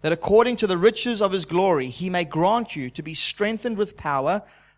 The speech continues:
through his Spirit in your inner being. Whole sermon there. That, so that Christ may dwell in your hearts through faith,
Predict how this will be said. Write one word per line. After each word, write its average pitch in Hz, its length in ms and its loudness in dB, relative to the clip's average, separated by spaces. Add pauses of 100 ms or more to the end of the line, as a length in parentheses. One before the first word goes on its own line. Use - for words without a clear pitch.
through 202 240 0
his 190 180 2
Spirit 175 460 0
in 160 120 -6
your 156 120 -2
inner 160 180 -4
being. 127 400 -8 (220)
Whole 151 220 -6
sermon 147 400 -4
there. 101 180 -10 (580)
That, 175 300 2 (200)
so - 160 2
that 190 200 4
Christ 247 580 4
may 190 220 2
dwell 233 960 4 (600)
in 220 180 0
your 220 260 8
hearts 190 840 2 (300)
through 226 320 0
faith, 185 480 0